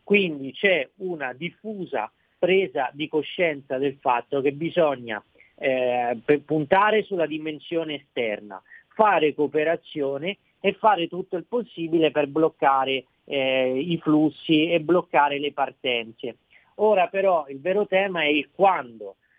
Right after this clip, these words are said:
cioè quando è che passeremo da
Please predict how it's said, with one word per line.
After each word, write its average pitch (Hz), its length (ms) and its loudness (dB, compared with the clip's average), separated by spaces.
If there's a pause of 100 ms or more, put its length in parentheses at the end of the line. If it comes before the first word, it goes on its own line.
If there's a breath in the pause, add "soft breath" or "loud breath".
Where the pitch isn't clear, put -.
(140)
cioè 170 340 2
quando 214 280 0
è 202 160 2
che 165 160 -8
passeremo 156 800 -2
da 139 340 4